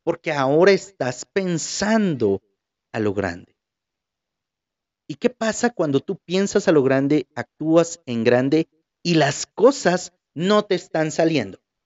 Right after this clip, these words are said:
Te cansas más rápido. De ahí la importancia de que tú tengas claro cuándo vas a descansar. Puede ser,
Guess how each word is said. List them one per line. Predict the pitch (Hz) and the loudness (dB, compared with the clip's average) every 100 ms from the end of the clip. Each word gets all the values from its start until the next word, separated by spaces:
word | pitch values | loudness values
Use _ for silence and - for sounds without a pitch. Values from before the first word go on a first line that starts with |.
| _ _ _ _ _ _ _ _ _ _ _ _ | _ _ _ _ _ _ _ _ _ _ _ _
Te | 170 | -12
cansas | 104 101 92 | -12 -12 -12
más | 80 - | -14 -16
rápido. | - - _ _ _ _ _ _ _ _ _ _ _ _ _ _ _ _ _ _ - | -18 -20 _ _ _ _ _ _ _ _ _ _ _ _ _ _ _ _ _ _ -10
De | 104 120 | 0 4
ahí | 135 226 | 4 2
la | 285 | 2
importancia | 254 226 101 101 - 151 180 143 - 101 | 2 0 -4 -4 -6 -8 -6 -8 -6 -4
de | 95 90 | -4 -6
que | - | -10
tú | 90 - 147 - _ | -16 -10 -10 -10 _
tengas | 101 92 104 151 - | -12 -8 -4 -4 -6
claro | - 98 95 - _ _ _ | -10 -12 -12 -16 _ _ _
cuándo | - 202 226 156 | -4 0 2 2
vas | 101 - | 0 -4
a | - | -14
descansar. | - - - - _ _ _ _ _ _ _ _ _ _ _ _ _ _ _ | -20 -20 -20 -20 _ _ _ _ _ _ _ _ _ _ _ _ _ _ _
Puede | 202 240 277 | 0 2 0
ser, | - 185 185 | 4 4 4